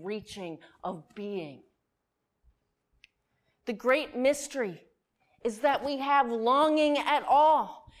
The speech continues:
that we are interested in, attracted to anything whatsoever, because that is where love begins, to become fascinated, to feel allurement. To pursue our longings is to step into a wild love affair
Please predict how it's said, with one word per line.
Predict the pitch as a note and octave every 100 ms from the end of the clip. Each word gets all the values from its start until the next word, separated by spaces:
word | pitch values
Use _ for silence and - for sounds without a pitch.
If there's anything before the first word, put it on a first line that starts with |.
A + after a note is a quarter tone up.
| _
that | B3 A#3
we | C#4+ D4
are | C#4+
interested | - B3+ D4+ - G#3 - D4+
in, | D4 D4 D#4 C#4+
attracted | A3+ - C#4+ D4 D4+ D#4 B3+
to | C#4+ D4 D4 -
anything | C#4+ D#4+ D#4 D4+ D#4
whatsoever, | D#4 D#4+ - E4 D#4 D#4 F4+ C4+ F3 - _ _ _ -
because | C4 - C4+ C4+
that | D#4+ D4+ -
is | E4+ F#4+ D#4
where | C#4 E4 E4+
love | C#4+ D#4 E4 D4+
begins, | D#4+ C4 D#4+ E4+ B3+ G3 - - - -
to | C#4+
become | C#4 D4 E4+ E4
fascinated, | C4+ - D4+ E4+ - D4+ C4+ A#3+ G#3 G3
to | C#4
feel | - D4+ D#4+ F4+ -
allurement. | C#4 C#4+ C4 E4 E4+ C#4 G#3+ - - _ _ _ _ _ -
To | D4
pursue | D4 D4+ - - E4+ F#4+ F4+
our | C#4+ D4
longings | C4 D4 D#4+ D4 B3 A#3
is | - C4
to | - C4
step | - - D#4+ E4+ D#4+
into | C#4 C4+
a | C#4+ C#4 A#3
wild | B3 C#4+ D#4+ E4 C#4+
love | A#3+ C#4 C#4
affair | A#3+ - G#3+ D#3+ D3